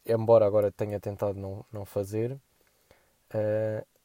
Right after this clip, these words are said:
se bem que é um pouco useless, porque depois vou tomar um pequeno almoço e estou a fazer isso, mas pronto.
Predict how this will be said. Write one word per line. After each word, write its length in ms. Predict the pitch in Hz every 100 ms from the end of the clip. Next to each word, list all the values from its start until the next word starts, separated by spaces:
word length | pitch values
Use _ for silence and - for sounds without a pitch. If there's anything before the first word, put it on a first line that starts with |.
| _
se 220 | - -
bem 200 | 123 123
que 480 | 120 131 131 131 131
é 40 | 127
um 80 | 123
pouco 580 | - 127 120 - 123
useless, 380 | 120 123 - 127
porque 260 | - 120 -
depois 280 | - 120 107
vou 160 | 113
tomar 140 | 113 110
um 20 |
pequeno 200 | - 107
almoço 340 | 107 117 -
e 40 | 107
estou 200 | - 98
a 20 |
fazer 320 | - 95 92
isso, 180 | 90 90 104
mas 160 | 92
pronto. 260 | - 92